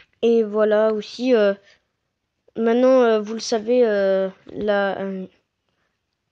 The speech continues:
la rentrée, euh, elle est passée et moi aussi, hein, j'ai cours. Et du coup,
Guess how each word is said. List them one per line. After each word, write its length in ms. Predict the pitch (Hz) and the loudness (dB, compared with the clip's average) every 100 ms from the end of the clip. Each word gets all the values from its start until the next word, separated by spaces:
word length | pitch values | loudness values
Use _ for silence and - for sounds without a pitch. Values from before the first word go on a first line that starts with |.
| - _ _ | -20 _ _
la 140 | - 214 | -6 -4
rentrée, 320 | 214 - 254 | -4 -4 -2
euh, 640 | 220 208 196 185 180 180 | 2 4 4 2 -2 -4
elle 160 | 180 196 | -4 -4
est 80 | 190 | -2
passée 340 | 208 202 247 | -2 -2 -2
et 920 | 262 226 190 185 - - _ _ - | 0 0 -2 -6 -14 -20 _ _ -10
moi 200 | 214 208 | -4 -4
aussi, 400 | 202 - 285 269 | -6 -10 -4 0
hein, 140 | 240 233 | 0 -2
j'ai 180 | - | -6
cours. 420 | - - 269 - - _ _ _ _ _ _ _ _ _ _ _ _ _ _ _ _ _ _ _ _ _ _ _ _ _ _ - | -14 -10 -10 -10 -20 _ _ _ _ _ _ _ _ _ _ _ _ _ _ _ _ _ _ _ _ _ _ _ _ _ _ -14
Et 80 | 208 | -14
du 200 | 202 208 | -12 -16
coup, 360 | - 262 277 | -10 -8 -8